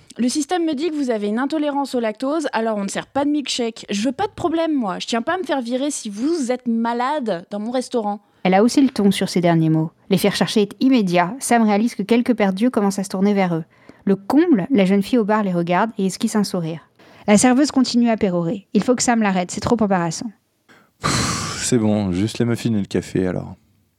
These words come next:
Speaker 3: Merci.
Speaker 2: Alors qu'il regarde soulagé la serveuse repartir enfin vers les cuisines,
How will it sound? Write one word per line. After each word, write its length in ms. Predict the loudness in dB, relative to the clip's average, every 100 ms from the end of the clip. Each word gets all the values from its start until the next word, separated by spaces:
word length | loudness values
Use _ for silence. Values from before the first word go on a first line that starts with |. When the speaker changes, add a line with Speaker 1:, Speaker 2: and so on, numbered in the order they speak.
| _ _ 0
Speaker 3:
Merci. 480 | 0 0 -2 -2 -4 -10 _ _ _ _
Speaker 2:
Alors 260 | 2 2 0
qu'il 180 | 0 0
regarde 400 | 2 0 -2 -4
soulagé 580 | -2 0 0 0 -2
la 140 | -2 -2
serveuse 340 | -2 0 0
repartir 480 | 0 -2 -4 -2 0 2
enfin 260 | 2 0
vers 160 | 2 0
les 100 | -2
cuisines, 460 | -2 -2 0 -2